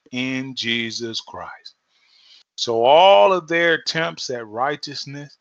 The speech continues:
all of their attempts at godliness, all of their attempts at pleasing God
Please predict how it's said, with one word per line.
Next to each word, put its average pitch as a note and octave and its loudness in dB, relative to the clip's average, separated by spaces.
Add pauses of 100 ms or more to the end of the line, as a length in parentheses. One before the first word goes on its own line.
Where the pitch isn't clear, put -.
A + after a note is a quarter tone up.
(480)
all E3+ 6
of F3 -2
their E3 2
attempts D#3+ -6
at A2+ -16
godliness, C3+ -6 (380)
all F3+ 6
of E3 -6
their E3+ 2
attempts D#3 -8
at A2+ -10
pleasing C#3+ -10
God C3+ 2